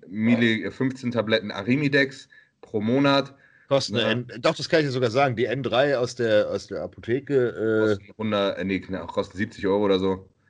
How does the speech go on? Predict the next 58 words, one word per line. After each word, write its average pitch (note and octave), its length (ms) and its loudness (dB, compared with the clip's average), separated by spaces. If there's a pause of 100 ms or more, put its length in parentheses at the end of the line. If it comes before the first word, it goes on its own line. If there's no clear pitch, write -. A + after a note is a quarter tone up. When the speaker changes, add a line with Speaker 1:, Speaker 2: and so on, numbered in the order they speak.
(160)
Speaker 2:
Ich - 60 -16
wollte A#2 80 -6
gerade C3 100 2
sagen, C3+ 200 4
weil A#2+ 60 2
die A#2 80 4
Exmistan, C3+ 840 -2
die A#2+ 120 -2
Hunderter, C3 380 2
die A#2 120 -4
ich A#2 140 -6
immer, A#2+ 400 -2
äh, A#2 400 2 (340)
Speaker 1:
Heißt, A#2+ 220 0
du C3 60 -2
brauchst C3 240 2
in C3 80 0
der A2+ 80 2
Speaker 2:
Obwohl B2+ 120 4
Speaker 1:
ganzen - 180 -6
Prep B2 320 0
brauchst G#2 320 0
du G#2 200 -4
eine F#2+ 160 -4
Packung G2+ 440 -4
Arimidex, B2+ 680 2 (400)
Speaker 2:
Ja. G#2+ 260 -4 (140)
Speaker 1:
Komma G#2 200 -8
siebzig A#2+ 360 -10
Euro F#2+ 280 -4
Arimidex C3+ 720 -2 (640)
in G2+ 100 -6
der G#2 100 2
ganzen G#2+ 200 2
Speaker 2:
Ja, B2 60 8
aber C#3+ 140 8
Speaker 1:
Prep. B2+ 100 -2
Speaker 2:
pro D3 120 4
Monat C#3+ 380 8
müssen B2 180 0
wir, G#2+ 120 -4
wir A2+ 100 -2
sind B2 80 -2
ja C3 60 0
momentan A#2+ 340 -2
pro F#2 100 -6
Monat, A2 300 0
wir G2+ 60 -2
nehmen C3 240 2
mal, A2 200 0 (140)
wir A#2 180 2
nehmen D#3 180 4
mal C3 100 6
dreißig A2 360 2
Euro. F#2+ 280 -4 (360)
Speaker 1:
Ja, E2 120 -8
Speaker 2:
Nur B2 100 0
Speaker 1:
dreißig G#2 360 -4